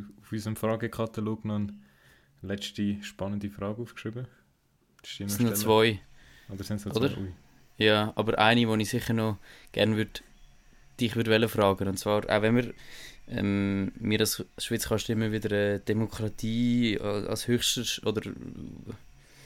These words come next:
Speaker 2: kann ich fertig reden? <laughs>
Speaker 1: Ja,
Speaker 2: Also
Speaker 1: Demokratie
Speaker 2: alle
Speaker 1: ist das höchste Gut. Das ist
Speaker 2: Genau,
Speaker 1: mir
Speaker 2: wenn wir
Speaker 1: auch predigt.
Speaker 2: Dem-, Demokratie immer wieder zum höchsten Gut erklären,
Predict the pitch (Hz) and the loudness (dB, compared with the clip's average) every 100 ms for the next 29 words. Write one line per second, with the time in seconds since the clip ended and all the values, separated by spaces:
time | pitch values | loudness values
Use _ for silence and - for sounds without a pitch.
0 | - - - 98 120 127 - 98 92 92 | -20 -20 -6 -4 -4 -6 -6 -4 -4 -6
1 | - - 110 - - - 95 90 107 104 | -8 -4 -4 -6 -12 -12 -10 -4 0 2
2 | 117 120 113 107 98 - 107 107 - 110 | 6 6 8 6 4 2 -2 -2 0 2
3 | 107 104 104 - - - - - - 92 | 6 4 2 -10 -20 -20 -20 -20 -14 -12
4 | 90 98 123 117 92 95 95 110 120 - | -10 4 10 10 10 2 2 6 6 4
5 | 95 95 101 117 120 104 - 127 113 123 | -2 8 10 12 10 8 8 8 8 4
6 | 127 113 127 123 123 120 113 117 117 - | 6 8 8 8 6 4 2 2 2 0
7 | 107 123 135 123 117 110 127 | 2 2 2 0 4 4 4